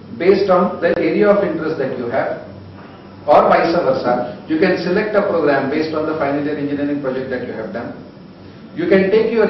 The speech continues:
G R E, you know, more seriously, more flexibly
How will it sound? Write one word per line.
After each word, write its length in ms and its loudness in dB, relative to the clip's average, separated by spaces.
G 160 2
R 160 6
E, 160 -4
you 60 -4
know, 180 0
more 220 2
seriously, 760 -2
more 420 0
flexibly 720 -4